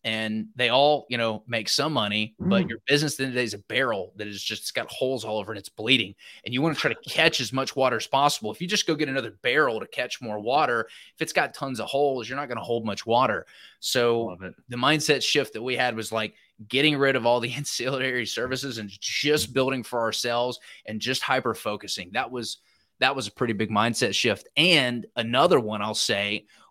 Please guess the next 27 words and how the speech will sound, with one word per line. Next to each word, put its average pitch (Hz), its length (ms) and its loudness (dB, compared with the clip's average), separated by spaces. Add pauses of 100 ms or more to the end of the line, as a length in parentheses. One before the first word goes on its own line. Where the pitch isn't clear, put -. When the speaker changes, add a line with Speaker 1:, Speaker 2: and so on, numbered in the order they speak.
Speaker 1:
was 117 380 0
realizing 165 540 4
what 135 260 0
business 127 500 0
we 107 100 2
were 95 160 -4
in. 82 340 -10 (100)
Once 165 260 2
you 208 80 2
realize 160 340 8
what 98 200 0
Speaker 2:
Mm. 80 160 -14 (120)
Speaker 1:
business 117 480 -2
you're 110 180 0
in, 135 280 0 (480)
things 165 280 2
become 151 340 -4
a 117 40 0
lot 113 280 0
more 110 360 -4
clear 117 600 -4
on 101 180 -10
what 110 180 -2
you 110 100 -6
need 107 180 -4
to 101 60 -10
do. 95 300 -6